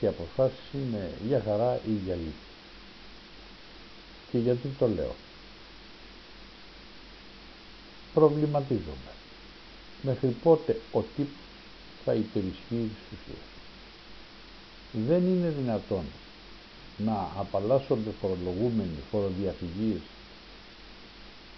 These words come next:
της τάξης των τριακοσίων εκατομμυρίων δραχμών, εκατό χιλιάδων ευρώ, ενός εκατομμυρίου ευρώ, πεντακοσίων χιλιάδων ευρώ, και εμείς να μένουμε απαθέστατοι.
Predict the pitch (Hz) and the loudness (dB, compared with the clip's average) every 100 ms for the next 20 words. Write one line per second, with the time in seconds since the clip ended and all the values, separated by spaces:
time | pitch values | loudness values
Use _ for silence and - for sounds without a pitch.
0 | - - - 113 - 120 113 120 - 110 | -18 -8 -2 -2 4 2 2 -6 -2 0
1 | 95 82 67 - - 120 113 - 95 - | 0 -2 -8 -12 0 4 4 2 -2 2
2 | 110 107 98 - 98 82 85 104 104 87 | 4 4 0 -2 -2 -4 -2 -2 -2 -2
3 | 87 - 87 101 110 104 - - - 104 | -2 -4 -4 2 2 2 -2 -4 -4 -4
4 | 107 107 104 104 95 95 87 104 107 92 | 0 2 4 2 0 -2 0 2 4 4
5 | 67 90 95 113 107 104 104 101 101 104 | 0 -6 -4 -2 0 -2 -2 -2 0 2
6 | 104 104 95 95 101 101 - - - 233 | 4 4 4 4 2 2 -6 -18 0 2
7 | 190 95 - - 87 95 92 110 107 104 | 4 2 0 -6 -4 -4 -4 -2 0 2
8 | 104 98 90 90 107 - - - - - | 0 -4 -2 0 -2 -4 -16 -16 -16 -16
9 | - - - - - - - - - - | -16 -16 -16 -18 -18 -18 -16 -18 -16 -16
10 | - - - - - - - - - - | -16 -16 -18 -18 -18 -18 -18 -16 -16 -16
11 | - - - - - - - - - - | -14 -14 -14 -16 -16 -16 -16 -16 -18 -18
12 | - - - 139 175 165 143 139 151 143 | -16 -4 0 4 6 6 4 4 4 2
13 | 131 110 - 104 - 67 | 4 4 2 -2 -4 -12